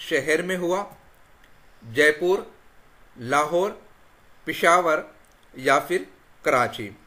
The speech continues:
सही जवाब है कराची। अगला सवाल, मुश्ताक अहमद यूसुफी का इंतकाल कब हुआ? ऑप्शंस आपकी स्क्रीन पर, उन्नीस सौ सत्रह,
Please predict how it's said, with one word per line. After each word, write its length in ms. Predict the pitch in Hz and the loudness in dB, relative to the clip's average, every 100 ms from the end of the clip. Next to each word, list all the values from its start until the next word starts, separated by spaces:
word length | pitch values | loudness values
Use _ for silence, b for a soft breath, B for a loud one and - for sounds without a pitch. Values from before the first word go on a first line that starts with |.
| - _ - - | -20 _ -20 -20
सही 300 | - 160 165 | -8 -4 -2
जवाब 360 | 160 151 143 143 | 0 2 2 0
है 120 | 180 - - _ _ - | -6 -8 -16 _ _ -2
कराची। 480 | 143 123 123 110 73 - - _ _ - - - _ _ - - - - - - - | 0 2 0 -10 -16 -20 -20 _ _ -20 -20 -20 _ _ -20 -20 -20 -20 -20 -18 -10
अगला 240 | 131 170 | -4 -2
सवाल, 340 | 180 180 175 226 - - - - - _ _ - | -2 0 2 0 -6 -20 -20 -20 -20 _ _ -18
मुश्ताक 680 | 151 170 - - 202 208 - | -8 -8 -4 4 6 6 2
अहमद 460 | 165 165 185 180 - 135 | 2 4 2 0 -8 -8
यूसुफी 580 | 139 151 151 180 226 214 | -2 -2 -2 -4 -4 -2
का 120 | 170 | -2
इंतकाल 600 | 135 160 - 151 160 208 - - - | -2 -4 2 4 4 0 -14 -20 -6
कब 200 | 139 123 | -4 -4
हुआ? 240 | 127 147 185 - - _ - - - - - - | -2 -2 -2 -6 -20 _ -20 -20 -20 -20 -20 -6
ऑप्शंस 600 | 135 139 - 175 170 - - | -2 -2 -2 -6 -6 -10 -8
आपकी 320 | 139 - 151 | -6 -6 -8
स्क्रीन 340 | - - 151 165 | -10 -8 -6 -6
पर, 240 | 185 190 226 - _ _ - - _ 151 | -6 -6 -8 -18 _ _ -20 -20 _ -12
उन्नीस 340 | 156 156 151 | -8 -8 -6
सौ 100 | 143 | -6
सत्रह, 500 | - 147 180 165 208 | -4 -4 0 0 0